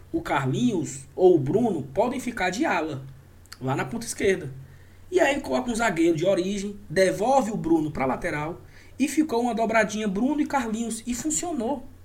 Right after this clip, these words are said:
como o próprio Vinícius falou aqui já. Tiveram duas jogadas dessa, que o Bruno saiu lá na ponta esquerda, botou a bola pra dentro da área e quase saiu o gol.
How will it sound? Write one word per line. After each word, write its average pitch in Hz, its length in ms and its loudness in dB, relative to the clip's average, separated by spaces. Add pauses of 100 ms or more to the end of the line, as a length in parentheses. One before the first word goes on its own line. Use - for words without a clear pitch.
(200)
como 240 160 -4
o 202 40 -8
próprio 277 220 0
Vinícius 269 180 -10
falou 240 240 -2
aqui 247 140 -6
já. 196 300 -6 (440)
Tiveram 262 340 0
duas 294 300 4
jogadas 233 440 0
dessa, 196 440 -2 (220)
que 202 100 -10
o 202 80 -6
Bruno 196 400 0
saiu 208 580 0
lá 160 120 0
na - 100 -2
ponta 262 200 -4
esquerda, 214 460 0
botou 196 260 -2
a - 20 -2
bola 247 140 2
pra 233 100 -2
dentro 226 140 -4
da 208 100 -2
área 196 280 -4 (260)
e 240 100 -6
quase 302 420 -2
saiu 160 280 -2
o - 20 -2
gol. 127 300 -6